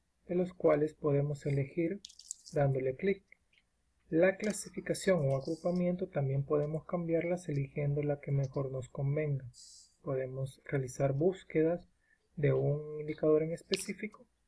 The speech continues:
escribiendo parte del nombre. Voy a cargar en este momento un indicador para ver su utilización en la tabla dinámica.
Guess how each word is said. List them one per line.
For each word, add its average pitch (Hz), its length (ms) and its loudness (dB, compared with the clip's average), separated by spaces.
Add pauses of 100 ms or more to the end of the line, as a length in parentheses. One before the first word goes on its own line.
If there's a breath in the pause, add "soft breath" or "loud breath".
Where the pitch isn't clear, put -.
(160)
escribiendo 156 640 -4
parte 143 400 -4
del 170 220 -2
nombre. 185 360 -4 (4000)
Voy 196 220 4
a 202 100 -2
cargar 175 400 4
en 170 180 -2
este 170 240 -8
momento 165 840 -2 (140)
un 147 200 -2
indicador 165 600 0 (560)
para 156 240 -2
ver 143 240 2
su - 180 -6
utilización 147 760 -4
en 147 80 -2
la 135 120 -2
tabla 131 280 0
dinámica. 160 520 -4